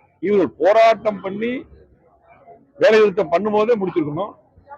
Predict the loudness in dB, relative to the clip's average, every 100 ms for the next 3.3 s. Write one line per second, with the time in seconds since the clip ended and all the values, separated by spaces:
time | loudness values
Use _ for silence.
0 | -2 0 0 0 -2 0 2 2 0 -4
1 | -2 -2 -2 -2 -4 -4 -6 -4 -8 -4
2 | 0 0 0 2 2 0 -4 -8 -8 -8
3 | -6 -6